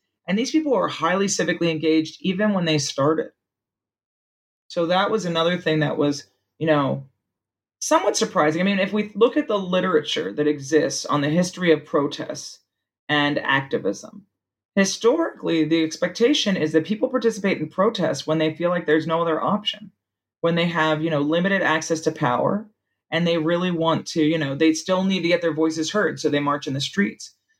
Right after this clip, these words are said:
But these people were not just marching in the streets. They were contacted their, contacting their elected officials. They were going to town hall meetings. They were contacting the media.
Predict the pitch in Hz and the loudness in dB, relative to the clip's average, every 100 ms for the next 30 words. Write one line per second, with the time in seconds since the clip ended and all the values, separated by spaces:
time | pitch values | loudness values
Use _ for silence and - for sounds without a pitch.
0 | _ 180 220 311 - 269 226 175 170 165 | _ -2 2 2 2 0 0 0 0 0
1 | 196 - - 139 - - 139 - 104 - | -2 -4 -2 -2 -2 -8 -10 -8 -8 -10
2 | - - _ _ 147 147 - 151 151 156 | -14 -20 _ _ -2 -2 -2 -2 -2 0
3 | 147 135 - - - 170 175 160 151 139 | 0 0 -4 -8 -2 0 4 2 2 0
4 | 139 135 - - - 214 285 262 190 151 | 0 0 -4 -6 -2 0 0 0 0 -2
5 | 151 143 151 147 156 147 135 135 151 196 | 0 -2 -4 -4 -2 0 0 0 0 2
6 | 277 311 294 - _ _ _ _ - 160 | 0 -2 -10 -14 _ _ _ _ -2 -2
7 | 160 170 180 165 156 147 147 156 208 262 | 0 -2 0 0 0 0 0 0 0 0
8 | 269 | -2